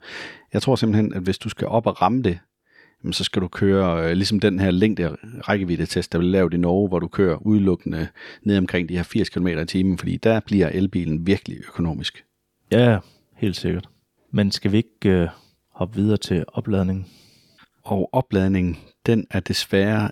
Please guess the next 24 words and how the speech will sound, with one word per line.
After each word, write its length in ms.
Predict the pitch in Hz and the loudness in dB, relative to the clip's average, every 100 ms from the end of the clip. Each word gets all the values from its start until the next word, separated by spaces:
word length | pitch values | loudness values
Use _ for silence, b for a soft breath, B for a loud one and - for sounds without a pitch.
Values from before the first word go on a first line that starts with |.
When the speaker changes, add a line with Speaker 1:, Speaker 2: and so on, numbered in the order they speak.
| _ | _
Speaker 1:
heller 420 | - - 120 110 | -18 -4 0 2
ikke 200 | 85 98 | 2 2
noget 180 | 98 92 | 2 4
at 80 | 101 | 2
råbe 180 | 90 90 | 2 0
hurra 200 | 90 95 | 0 -2
for. 300 | 98 95 87 _ B B B B B B B B - | -2 -6 -8 _ B B B B B B B B -8
Speaker 2:
Nej. 120 | 87 - | -8 2
Speaker 1:
Bilen 280 | 143 131 98 | 4 6 6
her, 180 | 113 104 | 4 4
den 220 | 87 113 | 4 4
er 60 | 117 | 6
jo 320 | 98 95 92 | 6 4 2
bestykket 440 | 101 - 131 127 107 | -2 2 2 2 2
med 120 | 101 | 2
et 80 | 95 | 2
batteri, 500 | 95 95 117 117 87 | 0 0 0 -2 -6
som 380 | 104 - 95 90 | -8 -2 -2 -2
er 200 | 101 101 107 | -2 -4 -4
på 240 | - 90 87 - - | -4 -4 -4 -8 -10
treoghalvfems 580 | - 135 92 - 110 - | 0 2 2 0 0 -2
kilowatt 560 | - 95 90 104 - | -2 -2 0 -2 0
netto 440 | 104 107 143 - 104 | 0 2 2 0 -4
og 280 | - 101 | -2 -4